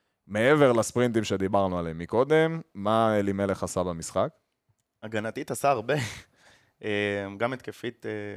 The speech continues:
Speaker 2: ל-, לפי הנתונים, זה נראה משחק טוב שלו. עשרים, אה, במסירות פחות, עשרים וחמש מסירות מדויקות מתוך שלושים ושש. כמו שאמרתי, כל ההגנה לא היו מדויקים. אה, שלושה ארוכים, שזה הכי, ארוכים מוצלחים, שזה הכי הרבה משחקני השדה.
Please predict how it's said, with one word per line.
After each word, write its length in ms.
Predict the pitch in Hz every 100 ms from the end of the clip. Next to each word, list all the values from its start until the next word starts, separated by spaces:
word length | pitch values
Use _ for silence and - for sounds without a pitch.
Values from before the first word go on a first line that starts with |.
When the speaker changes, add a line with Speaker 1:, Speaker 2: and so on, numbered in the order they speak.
| 104
Speaker 2:
ל-, 220 | 113 -
לפי 180 | 123 -
הנתונים, 440 | 170 143 113 160 135
זה 80 | 110
נראה 220 | 113 139
משחק 300 | 131 147 -
טוב 180 | 165 139
שלו. 240 | 107 92
עשרים, 280 | 92 - 139 -
אה, 160 | 71 -
במסירות 560 | 117 127 131 139 156 151
פחות, 340 | 110 98 -
עשרים 200 | - 135
וחמש 300 | - 131 131
מסירות 380 | 127 120 123 127
מדויקות 440 | 120 110 117 -
מתוך 240 | 98 107 -
שלושים 300 | 98 - 104
ושש. 400 | 90 135 151 - _ _ _
כמו 120 | 123
שאמרתי, 380 | 120 120 117 117
כל 180 | 110 127
ההגנה 360 | 113 107 107 104
לא 300 | 107 104 101
היו 140 | 107
מדויקים. 560 | 104 104 101 - 139 160 _ _ _ _ _ -
אה, 180 | 113 110
שלושה 300 | 107 117 -
ארוכים, 400 | 135 123 127 120
שזה 220 | - 110
הכי, 440 | 104 120 113 110 - - -
ארוכים 380 | 104 107 104 127
מוצלחים, 460 | 117 113 101 110 98
שזה 240 | - 104
הכי 160 | 101 117
הרבה 180 | 110 107
משחקני 440 | 107 - - 104
השדה. 360 | 101 - 95